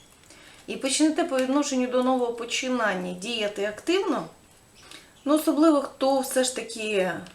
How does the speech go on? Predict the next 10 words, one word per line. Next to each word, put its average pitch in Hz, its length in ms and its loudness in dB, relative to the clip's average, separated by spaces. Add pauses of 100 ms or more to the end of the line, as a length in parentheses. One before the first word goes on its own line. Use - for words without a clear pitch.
(880)
вибере 233 400 0
власну 214 420 0
реалізацію, 214 760 -6 (720)
почне 240 420 0
активно 226 380 -4
діяти, 233 600 0
буде 208 280 -6
навчатись, 196 880 0
прикладати 214 680 -2
зусиль. 202 640 -4